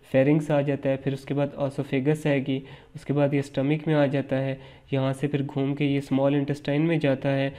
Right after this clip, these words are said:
वहाँ से फिर लार्ज इंटेस्टाइन है, and then हमारे पास रेक्टम है, और फिर एनएस के through फायर। तो क्या क्या पार्ट्स हैं? यही पार्ट्स, माउथ, फेरिंग्स, ओसोफेगस, स्टमक,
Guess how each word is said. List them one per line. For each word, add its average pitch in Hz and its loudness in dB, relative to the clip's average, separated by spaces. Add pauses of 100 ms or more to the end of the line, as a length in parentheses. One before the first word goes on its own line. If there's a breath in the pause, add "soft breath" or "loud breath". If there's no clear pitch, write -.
(320 loud breath)
वहाँ 131 0
से 139 -4
फिर 143 -4 (200)
लार्ज 139 2
इंटेस्टाइन 147 0
है, 135 -4 (400 loud breath)
and 127 -2
then 139 0
हमारे 135 0
पास 131 -4
रेक्टम 151 0
है, 139 0
और 131 -2
फिर 143 -6 (140)
एनएस 127 -2
के 135 -2
through 151 -6 (300)
फायर। 135 -6 (2000 soft breath)
तो 131 -8
क्या 151 2
क्या 165 0
पार्ट्स 151 0
हैं? 147 4
यही 139 4
पार्ट्स, 143 0
माउथ, 135 0 (360)
फेरिंग्स, 151 0
ओसोफेगस, 151 -2
स्टमक, 151 -4